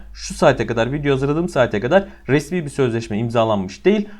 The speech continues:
O sebepten dolayı yine yardımcı teknik direktörle çıkacak Rize bu maça. Başakşehir cephesine baktığımızda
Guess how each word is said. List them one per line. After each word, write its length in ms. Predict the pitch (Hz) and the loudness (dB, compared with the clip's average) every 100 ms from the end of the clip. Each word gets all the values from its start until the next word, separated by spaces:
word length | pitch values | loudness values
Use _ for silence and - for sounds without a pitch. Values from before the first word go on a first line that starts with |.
| - | -4
O 80 | 185 | 2
sebepten 440 | 202 165 151 135 | 4 4 2 0
dolayı 180 | 151 180 | 0 0
yine 140 | 180 | 0
yardımcı 400 | 175 156 160 165 | 4 4 2 -4
teknik 240 | 165 143 143 | -4 -6 -4
direktörle 360 | 156 185 180 | -2 0 0
çıkacak 400 | - 117 107 104 | -2 -4 -2 -2
Rize 200 | 107 107 | -2 -2
bu 100 | 104 | -2
maça. 340 | 107 107 196 202 - - | -2 0 0 0 -6 -6
Başakşehir 680 | 107 135 247 247 - 202 202 | 2 2 2 -2 0 2 2
cephesine 460 | 196 196 185 202 | 2 0 2 2
baktığımızda 720 | 190 180 - 185 185 180 180 | 4 2 0 -2 0 2 2